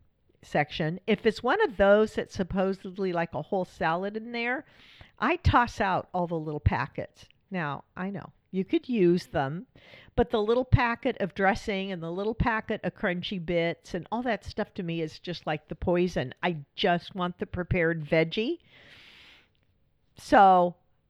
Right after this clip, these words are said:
I grab bag salad, throw away those little packets. I cook up a pound of ground beef with salt and pepper. That's it. I don't even drain it. Just put that in a pan on the stove and l-, break it down and cook it up. If you're not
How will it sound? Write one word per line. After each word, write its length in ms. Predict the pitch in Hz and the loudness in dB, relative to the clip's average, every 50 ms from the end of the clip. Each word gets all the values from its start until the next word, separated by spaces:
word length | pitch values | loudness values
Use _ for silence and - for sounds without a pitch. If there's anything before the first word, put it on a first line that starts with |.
| _ - | _ -4
I 100 | 185 180 | -4 0
grab 380 | 170 202 190 196 208 226 226 | 4 6 6 6 6 6 4
bag 280 | 247 214 196 196 220 - | 0 0 0 0 -2 -6
salad, 520 | - - 190 165 160 165 160 151 170 185 _ _ _ _ | -4 0 2 2 2 2 0 -2 -4 -6 _ _ _ _
throw 200 | - 202 196 196 | -2 4 4 4
away 180 | 202 196 208 208 | 6 4 2 0
those 260 | 208 214 214 - - | 0 0 -2 -2 -4
little 140 | 247 277 262 | -6 -4 -2
packets. 720 | - - 196 151 160 - - 233 - _ - - - - _ _ _ - | 0 0 0 0 -2 -4 -6 -6 -6 _ -12 -20 -20 -20 _ _ _ 2
I 80 | 208 | 2
cook 420 | 196 - - - - 262 339 - - | 2 0 2 6 6 6 6 6 4
up 260 | 254 233 240 - - - - | 4 4 4 2 -2 -2 0
a 60 | 196 | 4
pound 400 | - - 226 208 202 202 202 208 | 4 4 4 4 0 0 0 0
of 60 | 185 | 0
ground 400 | 175 190 185 180 175 175 175 160 | 2 4 4 6 6 4 2 2
beef 360 | 175 165 123 120 - - - | 2 0 0 0 -6 -12 -16
with 140 | - 151 147 | -14 -14 -12
salt 320 | - - 196 170 151 - | -6 -2 -2 -2 -2 -2
and 100 | - 165 | -6 -6
pepper. 440 | - 185 156 - - - - - - _ _ _ _ _ _ _ _ _ _ _ _ _ _ - | -4 -2 -2 -2 -4 -6 -10 -10 -10 _ _ _ _ _ _ _ _ _ _ _ _ _ _ -12
That's 240 | - 349 - - | -12 -10 -4 0
it. 360 | 170 156 175 175 143 107 - - _ - | 4 4 4 4 4 0 -2 -6 _ -8
I 120 | 190 233 | -6 -6
don't 160 | 302 285 254 | -4 -4 -4
even 260 | 226 196 214 208 190 | -4 -2 -2 -2 -2
drain 400 | - 185 180 180 180 180 180 170 | 0 0 2 2 2 2 0 0
it. 200 | 147 120 - - _ _ _ - | -2 -6 -8 -10 _ _ _ -18
Just 220 | - 233 - - | -16 -14 -10 -6
put 180 | - 196 190 - | -6 -6 -4 -2
that 180 | 202 196 190 | -2 0 0
in 120 | 185 185 196 | -2 -4 -4
a 40 | |
pan 340 | - - 202 190 180 175 180 | 0 2 2 2 2 0 0
on 140 | 175 170 165 | -2 -2 -4
the 60 | 160 | -6
stove 580 | 156 - - 190 180 180 190 196 202 202 202 190 _ _ - - - _ _ - | -8 -6 0 4 4 6 6 6 6 4 2 -2 _ _ -20 -20 -20 _ _ -8
and 380 | - - 170 165 156 156 - - - | -4 -2 0 0 0 -4 -6 -12 -12
l-, 200 | 156 160 - - | -14 -14 -14 -14
break 380 | 165 147 170 180 202 196 - - | -8 -2 2 2 2 2 0 -4
it 100 | - 185 | -4 -2
down 260 | 196 196 202 196 185 | -2 0 0 -2 -4
and 100 | 165 - | -6 -6
cook 220 | - 214 185 - | -6 -6 -2 -2
it 100 | 185 175 | 0 0
up. 260 | 180 208 254 - - - - _ _ _ _ _ _ _ _ _ _ _ _ _ _ - | 2 0 0 -2 -6 -20 -20 _ _ _ _ _ _ _ _ _ _ _ _ _ _ -4
If 240 | - 208 196 - - | 0 0 0 2 2
you're 140 | 214 214 240 | 2 2 4
not 280 | 277 339 320 277 - | 2 0 -2 -2 -4